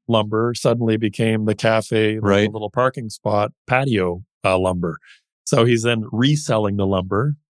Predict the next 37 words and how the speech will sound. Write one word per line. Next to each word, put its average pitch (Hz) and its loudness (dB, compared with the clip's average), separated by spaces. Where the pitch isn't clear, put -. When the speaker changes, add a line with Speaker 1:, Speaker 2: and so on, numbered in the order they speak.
Speaker 1:
to 110 0
that 127 0
company 98 -2
and 110 -2
getting 104 0
paid 110 -2
to 110 -6
put 101 -2
it 98 -8
back 98 -4
together 104 0
in 101 -2
a 101 -4
different 107 -2
format. 131 0
So 151 2
it 160 -4
doesn't 220 0
matter 113 0
what's 95 -2
going 110 0
on 101 0
in 98 -2
the 92 -2
world. 101 2
There's 92 -8
always 113 0
gonna 107 -2
be 107 0
those 98 -2
people 107 -2
that 113 -2
are 98 -2
gonna 95 -6
find 110 0
a 98 2
way. 98 0